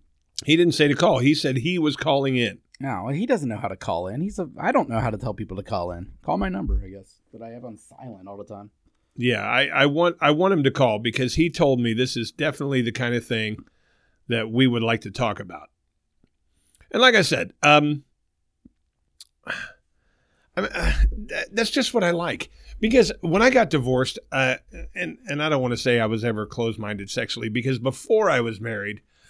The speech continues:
Speaker 1: I was kind of a freak too. When I was married, it was all, you know, I was married, it was all good. I,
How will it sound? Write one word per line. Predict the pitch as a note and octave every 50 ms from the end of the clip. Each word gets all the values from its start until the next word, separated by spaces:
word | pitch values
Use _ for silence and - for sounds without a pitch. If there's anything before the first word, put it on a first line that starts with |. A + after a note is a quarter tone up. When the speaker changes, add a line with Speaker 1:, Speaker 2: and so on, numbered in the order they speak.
| - _
Speaker 1:
I | - A#2+
was | B2+ B2+ - -
kind | - D3 C3+ B2
of | A#2 G#2+
a | G#2+
freak | - - A#2 A2+ G#2 G#2+ -
too. | - - G#2+ D#2+ D2 - _ _ _ _ _ - - _ _ _ _ _ _ _ _ _ _ _ _
When | C4 A#3
I | B3+ B3+
was | B3+ A3+ D3+
married, | D3+ D3 C#3+ C#3+ E3 F3
it | D#3+ C#3+
was | D3 C#3+ B2+
all, | D#3+ D#3 D3+ D#3+ E3+ E3 F3 - _ _ -
you | F#3 E3
know, | D3+ C3+ D3+
I | F3 F3
was | C#3+ B2 A#2
married, | B2+ C3 C#3+ D#3+ F#3 F3+
it | D3 B2
was | A#2+ B2 A#2+ - - _
all | C#3 D3 D#3 D#3+
good. | D#3+ G3+ E3 A2 E2 F2
I, | G#2 B2 C3+